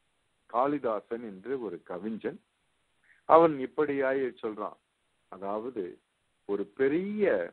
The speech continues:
கடலும் ராஜாவுடைய இதயமும் ஒரே மாதிரியாம். அருகாமையில் இருக்கிறதே என்று சொல்லி கால் வச்சிட முடியாதாம், இழுத்து கொண்டு போய்விடும். நம்ம நிறைய,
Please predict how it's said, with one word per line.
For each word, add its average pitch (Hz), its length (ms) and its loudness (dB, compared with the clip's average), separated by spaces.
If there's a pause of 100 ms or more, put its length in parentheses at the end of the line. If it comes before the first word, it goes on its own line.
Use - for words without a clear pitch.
(500)
கடலும் 120 680 2 (420)
ராஜாவுடைய 139 840 0
இதயமும் 143 580 -4
ஒரே 113 280 -4
மாதிரியாம். 95 560 -8 (880)
அருகாமையில் 196 840 8
இருக்கிறதே 160 580 -2
என்று 156 300 -4
சொல்லி 143 280 -4
கால் 151 320 0
வச்சிட 113 380 -6 (100)
முடியாதாம், 90 480 -10
இழுத்து 135 460 0
கொண்டு 98 320 -6
போய்விடும். 92 460 -4 (1900)
நம்ம 131 440 0
நிறைய, 147 540 0